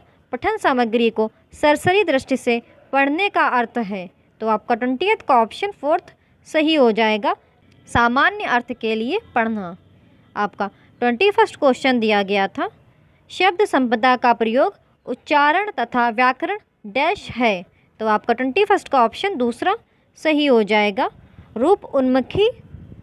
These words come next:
रूप उन्मुखी भाषाई निवेश। आपका ट्वेंटी सेकंड क्वेश्चन आया था, उत्पादक शब्द संपदा क्या है?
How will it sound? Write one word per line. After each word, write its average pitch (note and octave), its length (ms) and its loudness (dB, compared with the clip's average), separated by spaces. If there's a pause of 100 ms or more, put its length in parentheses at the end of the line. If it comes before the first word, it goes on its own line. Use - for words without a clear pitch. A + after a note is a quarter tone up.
(160)
रूप B3 300 2
उन्मुखी B3+ 600 2 (360)
भाषाई C4 540 0 (180)
निवेश। G#3+ 640 -4 (640)
आपका G#3 380 -6 (360)
ट्वेंटी B3 260 0
सेकंड F#4 340 -2
क्वेश्चन C4 340 2
आया G3+ 320 2
था, D4 220 -6 (360)
उत्पादक C#4 640 0
शब्द - 300 0
संपदा B3 500 0 (480)
क्या D#4 180 0
है? G3+ 260 -6